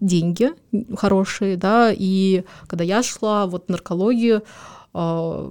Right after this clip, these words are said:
ну, часть меня тоже потирала ручки и думала, что, ну, хотя бы заработаю. <laughs> Вот. И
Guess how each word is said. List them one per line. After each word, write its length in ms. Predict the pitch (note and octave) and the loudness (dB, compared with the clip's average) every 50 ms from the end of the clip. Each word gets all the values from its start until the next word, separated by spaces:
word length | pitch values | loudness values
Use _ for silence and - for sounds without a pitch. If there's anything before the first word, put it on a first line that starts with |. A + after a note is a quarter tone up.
| - - E3 | -10 -12 -10
ну, 380 | D3+ - - A3 A3+ G#3+ G3 | -10 -2 2 2 4 4 2
часть 380 | F#3+ - G#3 G#3+ B3+ B3+ - - | 2 2 4 4 4 4 4 6
меня 280 | B3 A#3 G#3+ G#3 A3+ A#3 | 6 6 6 6 4 2
тоже 500 | A#3 A3 G#3+ A3 A3 A3+ G#3+ G#3 G3+ G3+ | 4 4 4 4 4 4 4 4 2 2
потирала 540 | - A3 - - G#3 G3+ G3 G3+ G3 F#3+ F#3 | 0 0 0 0 0 2 2 4 4 4 2
ручки 360 | - C#4+ D#4 - - - A#3+ | 2 0 0 -2 -2 0 0
и 60 | A3 G3+ | 2 2
думала, 300 | F#3+ G3+ G3 F#3+ F3+ F3+ | 2 2 2 2 2 0
что, 200 | F3+ - - F3+ | -2 -4 -6 -6
ну, 380 | F3 G3 A3 A#3 G#3+ G#3 A#3+ B3+ - - - A3 F#3 D#3+ - | -6 -6 -4 -2 0 0 0 0 -2 -4 -6 -4 -4 -4 -2
хотя 240 | - G#3 - F4 G#4 | 0 2 4 4 4
бы 120 | - C#4+ A#3 | 4 4 4
заработаю. 680 | B3+ A#3 A3+ F#3 D#3+ F3 E3+ E3 - - E3+ E3 - C4+ D#4 D4+ - - | 4 6 4 4 4 2 -2 -2 -2 -4 -4 0 2 2 2 2 2 4
<laughs> 360 | C4+ C4 - B3+ C4 - - - | 2 4 6 4 2 2 2 -2
Вот. 220 | G3+ G#3+ - - D4 - G3 F#3+ - - - C4+ C4+ A#3+ G#3 - | -6 -6 -6 -8 -10 -8 -8 -10 -10 -12 -12 -12 -12 -12 -6 -2
И 720 | G#3 G#3 G#3 G#3+ G#3 G#3 G3+ G3+ G3 F#3+ F#3+ F#3 F3+ | 0 2 2 4 2 2 2 4 4 4 4 2 0